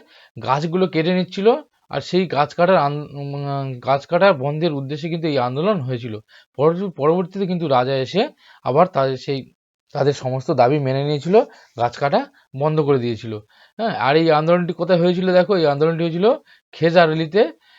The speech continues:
হ্যাঁ, মাওয়ার এলাকা, মাওয়ার এলাকায় রাজস্থানের, রাজস্থানের কিন্তু, আহ, খেজারলি মাওয়ার এলাকাতে কিন্তু,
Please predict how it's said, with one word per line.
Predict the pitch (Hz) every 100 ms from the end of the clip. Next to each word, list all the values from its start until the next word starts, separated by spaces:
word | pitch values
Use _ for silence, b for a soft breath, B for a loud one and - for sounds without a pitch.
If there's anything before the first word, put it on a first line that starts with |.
| b
হ্যাঁ, | 220 180
মাওয়ার | 123 127 151 175 185
এলাকা, | 165 156 151 143 107 135
মাওয়ার | 135 160 175
এলাকায় | 175 175 165 190 277
রাজস্থানের, | 220 139 160 - 151 127 101 _ _ _ _ 117
রাজস্থানের | 123 139 180 185 185 190 170
কিন্তু, | 175 170 208 320 _ _ _ _
আহ, | 131 131 131
খেজারলি | - 156 170 170 214 233
মাওয়ার | 143 139 160 165
এলাকাতে | 151 147 147 156 214
কিন্তু, | 180 180 214 349